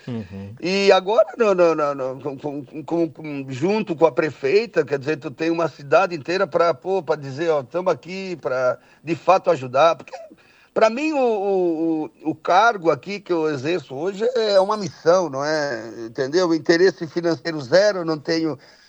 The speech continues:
Speaker 2: compromisso com ninguém, não, não, sabe? Não tenho compromisso com alguém que me apoiou, não,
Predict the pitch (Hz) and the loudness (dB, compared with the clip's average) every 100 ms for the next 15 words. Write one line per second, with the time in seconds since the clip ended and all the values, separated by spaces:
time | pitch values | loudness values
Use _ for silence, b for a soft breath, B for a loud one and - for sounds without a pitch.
0 | b b - 170 170 175 175 160 - 160 | b b 0 2 2 0 -2 -4 -6 -6
1 | 156 151 175 214 202 180 160 151 143 139 | -4 0 0 2 0 -2 -2 -2 -4 -4
2 | 135 120 180 180 156 143 143 147 139 175 | -2 2 4 4 -2 -4 -6 -6 -2 -2
3 | 180 160 170 160 165 170 - 170 151 165 | 0 -2 -2 -2 -2 -2 0 0 2 0
4 | 151 180 160 - 156 151 202 208 190 170 | 0 -6 -6 -4 -2 2 4 4 4 2
5 | 165 151 | 0 -2